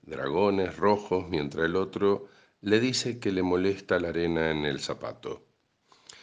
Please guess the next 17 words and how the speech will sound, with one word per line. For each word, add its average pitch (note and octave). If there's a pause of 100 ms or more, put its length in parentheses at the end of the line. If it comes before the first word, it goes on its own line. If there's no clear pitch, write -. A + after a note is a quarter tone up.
(300)
Cuando B2+
aprendemos D3+
a D3
escuchar A2+
a F#2+
los E2
demás, E2 (100)
en E2
ocasiones G2 (140)
nos G2
encontramos A#2+
con G#2+
los F2
mismos F2+
problemas D2+
de D2
comunicación. C#2